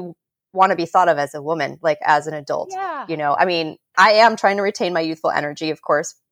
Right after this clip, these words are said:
Speaker 1: and my w-, youthful appearance or whatever. But yeah, but there's a certain immaturity thing that's conveyed by the use of the two different words. And it's, yeah, it's important to, to do that. But yeah, I mean, I've, s-, I've totally had that experience.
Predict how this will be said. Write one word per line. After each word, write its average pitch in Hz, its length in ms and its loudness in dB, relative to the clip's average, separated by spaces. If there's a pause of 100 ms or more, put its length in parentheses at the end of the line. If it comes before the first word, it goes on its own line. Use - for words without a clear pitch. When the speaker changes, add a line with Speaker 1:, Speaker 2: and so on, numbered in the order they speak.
Speaker 1:
and 165 180 -4
my 147 300 -2 (260)
w-, 190 220 -4
youthful 190 200 0
appearance 185 340 0
or 180 80 0
whatever. 196 340 4
But 160 260 2 (200)
yeah, 196 280 6
but - 200 0
there's 196 280 4
a 208 60 -4
certain 226 640 0 (640)
immaturity 185 1120 0 (560)
thing 185 200 4
that's 180 160 0
conveyed 233 640 2
by 170 200 6
the 170 100 0
use 165 260 -4
of 160 100 -4
the 151 80 -4
two - 180 -8
different 160 280 -8
words. 147 220 -8
And 156 120 -8
it's, - 220 -18
yeah, 175 200 4
it's - 120 -8
important 170 480 -4
to, 160 240 2 (560)
to 196 100 -8
do 202 140 -2
that. 160 220 8
But 208 200 2
yeah, 226 120 6
I 180 100 6
mean, 190 140 -2
I've, 185 100 0
s-, - 240 -18
I've 185 180 -6
totally 214 380 -2
had 185 160 4
that 170 80 2
experience. 170 320 -4